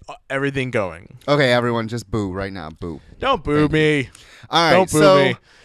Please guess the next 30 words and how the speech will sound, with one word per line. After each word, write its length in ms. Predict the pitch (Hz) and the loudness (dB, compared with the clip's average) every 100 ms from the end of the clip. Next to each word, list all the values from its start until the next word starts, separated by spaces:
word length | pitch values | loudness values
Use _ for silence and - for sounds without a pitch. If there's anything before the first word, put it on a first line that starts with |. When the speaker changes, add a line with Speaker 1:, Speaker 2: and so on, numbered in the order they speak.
| - - | -8 -4
Speaker 1:
But 120 | 208 | 0
there 140 | 269 | 0
is 100 | 311 | 0
so 100 | - | -2
much 200 | 285 285 | -2 -2
to 60 | 277 | -2
talk 300 | 277 269 294 | -2 -2 -2
about. 200 | 202 165 | -2 0
Speaker 2:
I 80 | 160 | 2
Speaker 1:
What's 120 | 135 | 0
Speaker 2:
know. 60 | |
Speaker 1:
happening 440 | 101 92 175 156 147 | 0 -2 -4 -4 -4
Speaker 2:
So 120 | 147 | -2
what 80 | 147 | 2
do 60 | 156 | 4
you 60 | 180 | 4
Speaker 1:
in 20 | |
Speaker 2:
wanna 100 | 196 185 | 4 2
talk 100 | 170 | 0
about 160 | 165 | 0
first? 400 | - 104 - - - | -2 -8 -10 -18 -8
Speaker 1:
Well, 360 | 190 202 202 170 - _ _ | 0 2 2 -2 -16 _ _
which 280 | 170 220 - - | 2 2 0 -6
out 120 | 170 180 | -2 0
of 40 | |
those 180 | 202 226 | 0 0
four 200 | 208 190 | -2 -2
shows, 520 | - 117 98 98 - | -2 -6 -8 -10 -16
Flash, 580 | - 143 135 143 - - - | -8 -2 -2 -2 -6 -16 -8
Arrow, 540 | 127 117 110 110 107 | -6 -4 -6 -6 -10